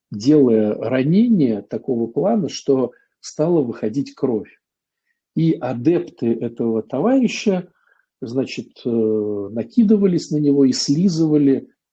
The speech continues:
эту кровь, придавая как бы молитве ещё большее усердие и больший такой вот,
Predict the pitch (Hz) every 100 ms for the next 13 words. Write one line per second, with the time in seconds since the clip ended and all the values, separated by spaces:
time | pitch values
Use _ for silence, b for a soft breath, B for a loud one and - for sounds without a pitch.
0 | - 143 123 - 135 117 - - _ _
1 | _ 123 117 131 143 165 151 - - 147
2 | 127 117 127 120 123 139 202 - 120 110
3 | 104 _ _ _ _ _ - 117 - -
4 | 117 127 147 135 - 123 113 113 - 170
5 | 190 175 139 139 120 - _ _ - 117
6 | 110 143 151 - 117 117 104 - 135 123
7 | 117 113